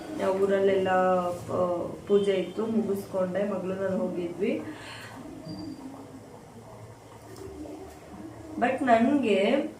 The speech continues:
ಒಂದ್ ರಿಯಲೈಸ್ ಆಗಿದ್ದು ಏನಪ್ಪಾ ಅಂದ್ರೆ, ಯಾವತ್ತೇ ಆಗಿರ್ಲಿ ಮನುಷ್ಯ ಹತ್ರ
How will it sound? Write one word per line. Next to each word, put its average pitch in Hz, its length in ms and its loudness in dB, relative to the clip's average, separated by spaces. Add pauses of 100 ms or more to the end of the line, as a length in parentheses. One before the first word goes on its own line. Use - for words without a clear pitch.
(160)
ಒಂದ್ 233 340 4
ರಿಯಲೈಸ್ 254 460 8
ಆಗಿದ್ದು 214 400 4
ಏನಪ್ಪಾ 196 440 4
ಅಂದ್ರೆ, 185 600 2 (200)
ಯಾವತ್ತೇ 202 500 2
ಆಗಿರ್ಲಿ 220 500 4
ಮನುಷ್ಯ 196 440 0
ಹತ್ರ 202 300 0